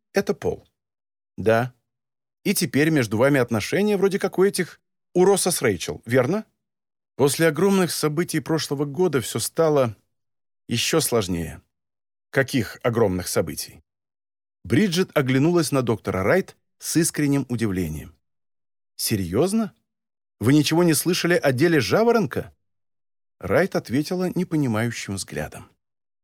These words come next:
«Кто-то принялся убивать застройщиков, утверждая, что делает это в качестве мести от лица ирландского народа. Но оказалось, убивал один из застройщиков, самый психанутый. Он пытался замести следы аферы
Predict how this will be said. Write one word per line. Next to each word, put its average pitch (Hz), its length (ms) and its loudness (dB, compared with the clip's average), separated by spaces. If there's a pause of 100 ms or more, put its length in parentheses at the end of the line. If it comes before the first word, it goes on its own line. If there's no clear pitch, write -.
(560)
«Кто-то 196 440 0
принялся 135 500 2
убивать 151 360 2
застройщиков, 143 800 0
утверждая, 117 480 0
что - 180 -4
делает 117 380 0
это 165 160 0
в - 80 -12
качестве 127 420 -2
мести 156 380 2
от 131 140 -2
лица 123 300 0
ирландского 123 680 0
народа. 107 460 -4 (420)
Но 131 120 4
оказалось, 180 520 2
убивал 151 460 0
один 151 280 0
из 156 180 -4
застройщиков, 147 800 -2 (160)
самый 151 320 2
психанутый. - 640 -6 (420)
Он 170 160 2
пытался 180 380 0
замести 156 380 0
следы 151 320 0
аферы 175 580 2